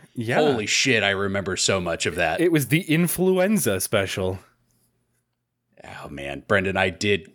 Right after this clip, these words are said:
Speaker 2: I gave you such a hard time for that being your first pull, and now I'm like, "You know what? Iconic television."
Speaker 1: Yeah, fucking great pull.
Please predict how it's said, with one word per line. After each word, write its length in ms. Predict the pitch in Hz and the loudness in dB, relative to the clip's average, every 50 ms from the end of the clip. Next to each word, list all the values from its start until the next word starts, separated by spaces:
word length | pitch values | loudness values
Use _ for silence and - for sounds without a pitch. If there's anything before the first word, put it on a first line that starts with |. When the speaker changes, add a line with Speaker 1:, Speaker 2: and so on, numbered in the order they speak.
| _ - - | _ -10 -4
Speaker 2:
I 100 | 107 104 | -2 -2
gave 280 | 101 92 120 120 127 113 | -2 0 2 2 2 2
you 100 | 110 117 | 0 0
such 260 | 110 - 135 113 - | 0 0 0 0 -2
a 60 | 107 | -2
hard 300 | 90 110 110 104 101 - | 0 2 2 2 2 0
time 280 | - 131 113 107 104 101 | 0 0 2 2 0 0
for 140 | - - 104 | -2 -4 -2
that 280 | 92 95 107 104 104 - | 0 2 2 2 0 0
being 280 | - 110 107 104 101 95 | -2 -2 -2 -2 -2 -4
your 120 | 92 98 | -4 -4
first 400 | - - 113 107 104 - - - | -2 0 0 0 2 0 -2 -4
pull, 300 | - - 117 107 104 98 | -2 0 0 2 2 0
and 100 | 95 98 | 0 0
now 240 | 101 101 101 104 101 | 0 0 0 0 0
I'm 100 | 104 101 | 0 0
like, 280 | 95 98 98 - - | -2 -2 -2 -2 -4
"You 80 | 113 107 | -2 0
know 160 | 113 120 120 | 2 4 4
what? 360 | 117 123 127 139 151 - - - | 4 6 4 4 2 0 -2 -2
Iconic 500 | 113 107 104 - - 117 107 104 107 - | 0 0 0 0 0 0 2 0 0 0
television." 480 | - 117 95 85 87 80 87 82 170 | 0 0 0 0 -2 -4 -4 0 2
Speaker 1:
Yeah, 220 | 135 175 220 147 - - | 2 2 2 0 -2 -8
fucking 560 | - - - 131 143 - - 156 156 151 131 | -6 -2 0 2 2 2 2 0 0 0 0
great 400 | - 139 131 147 151 170 160 - | 2 2 4 4 4 2 2 -2
pull. 320 | - 120 104 92 90 - | -4 -2 -2 -2 -2 -4